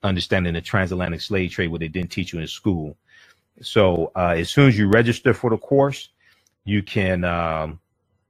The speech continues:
watch the first four sessions, and we have about twenty hours of bonus content, and then you'll be ready for,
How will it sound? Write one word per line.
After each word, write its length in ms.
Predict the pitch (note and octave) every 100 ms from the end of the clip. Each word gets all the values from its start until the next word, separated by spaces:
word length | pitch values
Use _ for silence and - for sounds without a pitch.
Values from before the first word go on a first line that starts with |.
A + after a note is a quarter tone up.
| _ _
watch 300 | F#2 G#2+ G2+
the 80 | F#2+
first 300 | - A2 -
four 200 | A2 G2
sessions, 720 | - A#2 A#2 C#3 C#3+ C3 - _ - - - - _ _ _ -
and 760 | G#2 F#2+ F#2 F2 F2 E2+ E2+ - _ -
we 140 | G2
have 100 | F#2+
about 240 | E2+ E2+ -
twenty 240 | C3+ A2
hours 200 | G#2 G2+
of 120 | F#2
bonus 240 | F#2+ G#2 F#2
content, 640 | - A#2 G#2+ - B2+ B2+ - -
and 120 | F2+
then 80 | F2+
you'll 140 | F#2+
be 140 | F2+ F2
ready 260 | G2+ F#2
for, 500 | E2+ G#2+ F#2 F2+ E2+